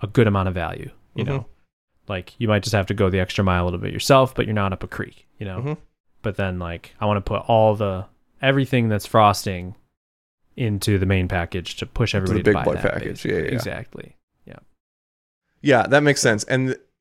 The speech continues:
Speaker 2: yeah, because if you think of, like, the number of people who would buy the bonus package if it was just Livewire, you're limiting yourself to only P H P developers.
Speaker 1: Limiting to all Livewire, exactly, yeah, so.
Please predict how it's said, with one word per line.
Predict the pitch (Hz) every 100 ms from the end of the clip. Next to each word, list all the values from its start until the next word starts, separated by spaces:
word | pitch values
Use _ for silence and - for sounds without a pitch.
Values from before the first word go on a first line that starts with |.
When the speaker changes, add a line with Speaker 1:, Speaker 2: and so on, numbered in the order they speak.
| _ _ _ - - _ _ -
Speaker 2:
yeah, | 135 113 - - - 147
because | 135 147 131 117 117
if | - 123
you | 127
think | 151
of, | 135 110
like, | 113 -
the | 110
number | 117 127 123
of | 117
people | - 120 110 110
who | 113
would | 110 107 -
buy | 107 107 107
the | 101 101
bonus | - 107 104 104
package | - 107 104 107 120
if | -
it |
was | 101 107
just | 107 -
Livewire, | 110 117 107 101 95 92 -
you're | 120 113
limiting | 117 117 104
yourself | 101 101 -
to | -
only | 110 101
P | - 101
H | -
P | 101
developers. | - - - - - -
Speaker 1:
Limiting | 117 110 -
to | 101
all | 95 87
Livewire, | - - - - - -
exactly, | - - - - - -
yeah, | -
so. | - -